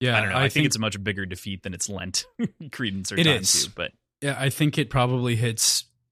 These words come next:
Speaker 1: Elend a lot harder than it hits us. It's just
Speaker 2: Mm-hmm.
Speaker 1: kind of a side effect of how crazy this story already is.
Speaker 2: Right. He's gotta go. He's, he's like Sonic. He's gotta go, gotta go, gotta go. <laughs> Run to the next thing,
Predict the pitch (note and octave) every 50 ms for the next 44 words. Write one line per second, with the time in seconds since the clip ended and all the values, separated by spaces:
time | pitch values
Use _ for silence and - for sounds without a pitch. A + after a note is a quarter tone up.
0 | - A2+ A#2 A#2 A2+ G#2 G2+ G2 F#2+ F#2+ G2 G2+ G#2 G#2 G#2+ A2 - G2+ G#2+ G#2
1 | G2+ F#2+ F2 F2+ F#2 F2+ F2+ F2 D#2+ D#2+ - E2+ - - - - F#2 F2 E2+ E2
2 | - - - - - - - - F#2+ F#2+ - - F2+ E2+ - - - - A2 F#2+
3 | F#2 F2+ F2 _ _ _ _ _ _ _ _ _ - - G#2 G2 F#2 F#2 F2+ F2+
4 | F2 E2+ F2 F2 E2+ _ _ _ _ _ _ - - - F#2+ F2+ F2 E2 - F2
5 | E2 - - - E2 D#2 E2 E2 - - _ _ _ _ _ _ _ _ - -
6 | - A2+ G#2 G2+ G2+ G2 F#2+ F#2 - _ _ _ _ _ _ _ - - B2 G#2
7 | F#2+ F2+ F2 F2 F2+ F2+ F2 E2+ - - - - F2+ F2 E2+ E2 E2+ E2+ E2+ F2
8 | F2 E2 F2 F2+ F2 F#2 G#2 - - - _ - _ _ _ _ _ _ _ _
9 | - - F3+ C#3+ G2+ - - - E3 D3+ B2 E3+ D3+ B2 B2 B2 D#3 E3+ D#3 B2
10 | A#2 G2 A#2 C#3+ C3 - - F2 C2+ - B2 D3 C#3+ C3+ C3 B2 A#2 - - D#3
11 | D3 C#3 B2 G#2 - B2+ A#2 A#2+ B2+ B2 B2 B2 C3 B2 A#2 G#2 G#2 - B2 A#2
12 | A#2 A#2 B2 A#2+ A2 G#2+ G#2+ G#2+ A2 A#2+ C3 B2 G2+ - _ - B2 A#2+ B2 B2+
13 | C#3+ C3+ A#2+ B2 A#2 B2 A#2+ - - - G#2+ F#2+ F#2